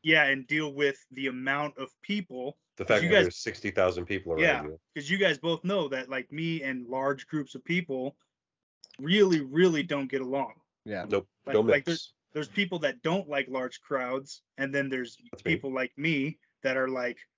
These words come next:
Speaker 1: "Oh, no, if I'm not intoxicated or"
Speaker 2: Some level of fucked up.
Speaker 1: Yeah, some level of fucked up,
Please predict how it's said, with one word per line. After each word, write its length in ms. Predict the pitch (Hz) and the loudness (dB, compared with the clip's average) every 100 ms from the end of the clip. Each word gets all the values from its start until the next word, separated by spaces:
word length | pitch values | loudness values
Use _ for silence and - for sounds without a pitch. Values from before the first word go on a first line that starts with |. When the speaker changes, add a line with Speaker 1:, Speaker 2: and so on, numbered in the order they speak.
| _ _ - | _ _ 6
Speaker 1:
"Oh, 160 | 220 202 | 8 8
no, 240 | 226 175 | 6 4
if 180 | - - | 0 -2
I'm 260 | 185 214 | 0 0
not 260 | 151 160 156 | 0 -2 -4
intoxicated 1040 | 139 - 143 160 165 147 156 151 160 160 - | -8 -6 -6 -6 -8 -6 -2 0 -2 -4 -6
or" 480 | 131 127 120 117 - _ _ _ _ _ - | -4 -4 -6 -8 -14 _ _ _ _ _ -4
Speaker 2:
Some 260 | - 139 | 2 4
level 220 | 123 117 107 | 6 6 4
of 120 | - | 4
fucked 260 | 104 - | 2 2
up. 220 | 92 82 - | 0 -2 2
Speaker 1:
Yeah, 220 | 170 147 | 4 4
some 260 | - 175 175 | 2 0 2
level 240 | 175 160 | 0 -2
of 100 | 131 | -6
fucked 280 | 160 147 160 | -4 -4 -2
up, 200 | 165 | -6